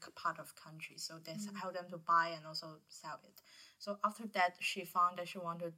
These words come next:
Speaker 1: deliver a personal, like, she don't want to work for that company anymore. She just has her own customer, and she traveled to other countries. At the same time, she also has some clients so that she can help them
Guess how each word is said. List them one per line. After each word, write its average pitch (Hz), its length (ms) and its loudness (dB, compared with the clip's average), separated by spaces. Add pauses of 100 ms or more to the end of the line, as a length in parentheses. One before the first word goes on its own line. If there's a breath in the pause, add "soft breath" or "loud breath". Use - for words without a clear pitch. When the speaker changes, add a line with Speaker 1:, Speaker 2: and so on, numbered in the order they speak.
(160)
Speaker 1:
deliver 160 520 -4
a 156 200 0
personal, 156 840 -8
like, 151 180 -8 (280)
she - 160 -8
don't 185 140 2
want 196 100 2
to 190 60 2
work 170 260 2
for 165 160 -4
that 214 180 -4
company 165 400 -8
anymore. 147 400 -12 (300 loud breath)
She - 160 -12
just 170 360 0
has - 340 -4 (500)
her 180 220 6
own 185 180 -2
customer, 202 540 0 (320 soft breath)
and 190 120 -2
she 175 260 -4
traveled 185 540 6 (100)
to 175 220 -8
other 165 380 2
countries. - 680 -6 (280 loud breath)
At 170 120 2
the 165 60 -4
same 185 260 -8
time, 175 300 2
she 170 120 -6
also 165 280 0
has 160 220 -10
some 165 200 -8
clients 160 560 -2
so 160 100 -8
that 160 260 -12
she - 140 -12
can 160 160 -14
help 160 300 -2
them 160 180 -10